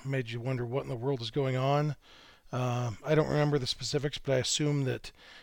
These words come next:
neither of them were, were without, uh, excitement. But, uh, yeah, so they, they ended the, the month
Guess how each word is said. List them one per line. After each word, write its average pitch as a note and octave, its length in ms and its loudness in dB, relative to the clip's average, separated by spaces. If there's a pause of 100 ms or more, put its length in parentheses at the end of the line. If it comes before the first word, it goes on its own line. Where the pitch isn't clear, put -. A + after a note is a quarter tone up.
(140)
neither C3 300 2
of B2 80 -2
them B2+ 240 0
were, A2+ 240 -4 (340)
were C3 120 -2
without, B2+ 600 0 (260)
uh, A2+ 220 -2
excitement. D3 560 -2 (500)
But, C#3 200 6
uh, C3+ 320 8 (420)
yeah, F3 240 8
so - 220 0
they, C#3+ 260 6
they C#3 220 4
ended D3 260 2
the, C3+ 300 4 (340)
the D3 140 2
month C#3+ 520 2